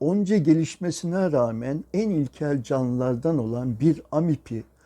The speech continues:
atomlarına kadar inceleyebildiği halde o atomları yan yana getirip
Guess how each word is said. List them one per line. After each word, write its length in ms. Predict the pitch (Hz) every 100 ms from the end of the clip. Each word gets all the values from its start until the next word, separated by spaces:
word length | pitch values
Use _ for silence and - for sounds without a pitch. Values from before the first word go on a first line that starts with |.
| _ _ _
atomlarına 760 | 135 - 160 165 156 151 185 214
kadar 380 | 151 123 127 117 -
inceleyebildiği 1160 | 131 131 131 135 131 135 120 123 117 123 156
halde 540 | 151 117 110 101 107 - _ _ _ _ _ _ _
o 220 | 185 226 -
atomları 600 | 156 - 170 160 156 156
yan 280 | 170 123 151
yana 320 | 185 170 135
getirip 600 | 123 123 - - 147 165